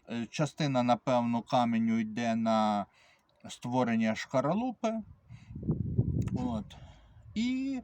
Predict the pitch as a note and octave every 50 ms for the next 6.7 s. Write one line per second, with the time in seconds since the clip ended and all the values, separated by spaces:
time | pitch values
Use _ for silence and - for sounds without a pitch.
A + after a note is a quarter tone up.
0 | - - - - - - - C3 E3 F#3+ F#3 D#3 D#3+ D#3 D#3 C#3+ C3+ B2+ B2+ -
1 | - - D3 - - D3 C3+ B2+ B2 A#2 A2+ A2 A#2 B2 A#2 A2+ A#2 B2 C3 B2+
2 | A#2 - A#2+ A2+ A2+ G#2+ G#2 A2+ A2 A2 - - C3+ A#2+ A2+ G2+ - - - -
3 | - A2 - - B2+ A2+ G#2+ G#2+ G#2 - A#2 G#2+ F2+ - A3+ A2 G#2+ G#2 - -
4 | - - - - - - - - - - C3 A#2 A2+ A2 - - A3 - - -
5 | - - - D#3+ D#3+ F3 F3+ F3+ F3+ F3+ F3+ F#3 F#3+ G3 - - - - - -
6 | - - - - - - - - - A#2 A#2 A2+ A2 G#2+